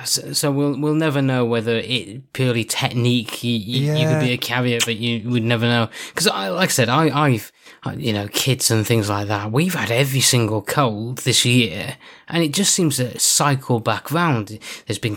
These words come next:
Speaker 1: coughs galore, been in, I, even I've been pretty, you know, I'm quite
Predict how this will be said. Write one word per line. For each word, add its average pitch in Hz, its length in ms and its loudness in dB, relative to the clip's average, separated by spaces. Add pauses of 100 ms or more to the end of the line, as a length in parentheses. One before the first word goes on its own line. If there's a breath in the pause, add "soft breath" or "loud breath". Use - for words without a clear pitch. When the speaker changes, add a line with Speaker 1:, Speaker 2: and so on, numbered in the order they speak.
Speaker 1:
coughs - 560 0
galore, 120 1040 0
been 127 280 0
in, 131 200 2
I, 160 220 -6
even 160 280 2
I've 185 320 2
been 120 160 -2
pretty, 160 580 -2
you 147 120 2
know, 120 140 2
I'm 147 160 2
quite 127 340 0